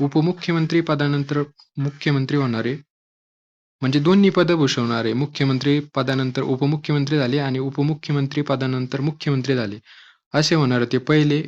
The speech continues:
व्यक्ती आहेत. उपमुख्यमंत्री म्हणून अजित पवार आणि एकनाथ शिंदे या दोघा जणांनी शपथ घेतली. अजित पवार यांनी सहाव्यांदा शपथ घेतली,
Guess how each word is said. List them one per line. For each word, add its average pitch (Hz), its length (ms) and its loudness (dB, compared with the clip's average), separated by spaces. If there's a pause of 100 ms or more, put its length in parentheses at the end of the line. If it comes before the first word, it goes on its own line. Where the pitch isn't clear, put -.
(160)
व्यक्ती 127 360 -2
आहेत. 123 160 -4 (1080)
उपमुख्यमंत्री 170 840 2
म्हणून 156 400 2
अजित 143 280 0 (100)
पवार 147 260 2
आणि 135 240 -2
एकनाथ 143 260 0
शिंदे 123 360 0
या 120 120 2
दोघा 147 320 2
जणांनी 120 400 -2
शपथ - 300 -2 (120)
घेतली. 120 340 -4 (720)
अजित 139 260 2 (120)
पवार 160 240 2
यांनी 160 220 -2
सहाव्यांदा 156 560 0
शपथ 131 280 -2
घेतली, 110 400 -6